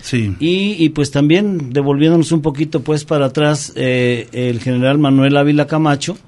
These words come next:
Speaker 1: También fue una pieza
Speaker 2: eh,
Speaker 1: importante,
Speaker 2: fue
Speaker 1: sí.
Speaker 2: uno de los que introdujo, pues, ya, ya decretado que, eh, la charrería era un deporte, eh, lo, lo incluye dentro de la conade, o sea, de la Comisión Nacional del Deporte.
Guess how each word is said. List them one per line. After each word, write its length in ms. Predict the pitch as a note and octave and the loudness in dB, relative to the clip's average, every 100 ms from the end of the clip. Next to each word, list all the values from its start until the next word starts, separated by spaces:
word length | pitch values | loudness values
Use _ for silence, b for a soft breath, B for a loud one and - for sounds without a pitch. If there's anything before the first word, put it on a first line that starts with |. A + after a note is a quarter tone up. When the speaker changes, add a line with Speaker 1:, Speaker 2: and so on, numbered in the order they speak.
| - | -6
Speaker 1:
También 260 | C3 D3 C#3+ | -2 0 0
fue 120 | D3+ | 0
una 180 | C#3+ A2+ | -2 -2
pieza 320 | C3 C#3 B2 | 0 0 0
Speaker 2:
eh, 20 | |
Speaker 1:
importante, 600 | A#2 A2+ A2 A#2+ A2 G#2 | -2 -4 -6 -4 -4 -4
Speaker 2:
fue 300 | A#2+ D3 D3+ | 0 2 4
Speaker 1:
sí. 40 | D3+ | 4
Speaker 2:
uno 300 | D#3 E3 E3 | 4 4 4
de 120 | D3 | 4
los 260 | C3 B2 - | 2 0 -4
que 520 | C3 B2 A#2+ A#2 A#2 | -2 0 2 0 -2
introdujo, 800 | B2 B2 A#2 A#2 A2+ C#3 C#3+ C#3+ | 0 0 0 0 2 0 0 -2
pues, 680 | D3 C3+ C#3 - - - - G#2 | 0 0 -2 -6 -14 -16 -16 -8
ya, 360 | A2+ B2 A#2+ - | -4 -2 -4 -6
ya 280 | A2+ B2 B2+ | -2 0 0
decretado 640 | B2+ A#2+ B2 G#2 B2 B2+ B2+ | -2 -2 -4 0 0 0 -2
que, 340 | B2 G#2+ F#2 | -4 -6 -8
eh, 300 | G#2+ A2 A2 | -8 -6 -4
la 160 | A2 A2+ | -4 -4
charrería 520 | B2+ A#2+ A#2 B2+ C3+ | -2 0 0 2 2
era 100 | C3 | 4
un 80 | C#3 | 4
deporte, 640 | B2 - C3 - - A3+ b b b b b b _ - | 2 2 2 2 -4 -8 b b b b b b _ -12
eh, 580 | G#2+ A2+ A2 G#2 G2+ F#2 - _ _ B2 | -6 -4 -4 -4 -6 -8 -16 _ _ -4
lo, 380 | A#2 A#2 A#2 B2 | 2 4 2 2
lo 580 | A#2 A#2 A2+ A2 G#2+ A#2 | 2 2 2 2 2 2
incluye 680 | A#2 A2+ C#3+ D#3+ E3 E3+ | 0 2 2 4 4 2
dentro 360 | D3 D3 C#3+ D3 | 2 0 2 0
de 100 | C3 | 0
la 140 | B2 | 0
conade, 500 | B2+ B2+ E3 G3+ F3 | 0 2 2 2 -2
o 60 | B2+ | -4
sea, 140 | C3 | -2
de 100 | B2+ | -2
la 100 | A#2+ | -2
Comisión 340 | A#2+ A#2+ B2 C#3+ | -2 -2 0 0
Nacional 280 | C3 B2+ C3 | 0 0 0
del 180 | B2 | -2
Deporte. 420 | A2+ G#2 G#2 F2 | -4 -4 -8 -10